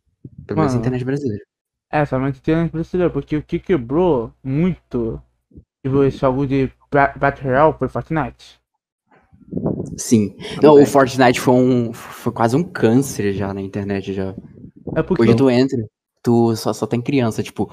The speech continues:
Speaker 1: hoje tu entra pra jogar, eu, eu tentei jogar Fortnite, tipo, pelo fato de eu ter sempre tido P C ruim, tipo, esse notebook aqui que eu tô, nossa, notebook.
Speaker 2: Notebook,
Speaker 1: Não.
Speaker 2: gringo.
Speaker 1: Notebook, notebook gringo.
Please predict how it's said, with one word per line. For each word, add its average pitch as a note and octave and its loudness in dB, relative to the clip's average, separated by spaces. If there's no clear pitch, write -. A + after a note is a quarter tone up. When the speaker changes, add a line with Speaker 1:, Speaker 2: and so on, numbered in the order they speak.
Speaker 1:
hoje A2 -2
tu - -2
entra A2 0
pra A#2+ -2
jogar, A2+ -2
eu, B2 2
eu A#2+ -2
tentei C3+ -2
jogar A2 0
Fortnite, G#2 -4
tipo, - -6
pelo C3 2
fato A#2+ -4
de A2 -6
eu A2+ -2
ter A#2 -6
sempre C3+ -4
tido A#2+ -4
P A2+ -4
C A#2 -6
ruim, A2 -6
tipo, G#2+ -2
esse C3+ 0
notebook A2 -4
aqui - -20
que - -16
eu G2+ -10
tô, - -2
nossa, G2+ -10
notebook. G2+ -10
Speaker 2:
Notebook, C#3 2
Speaker 1:
Não. B2 2
Speaker 2:
gringo. B2+ 6
Speaker 1:
Notebook, A#2 2
notebook A2 2
gringo. A#2+ 6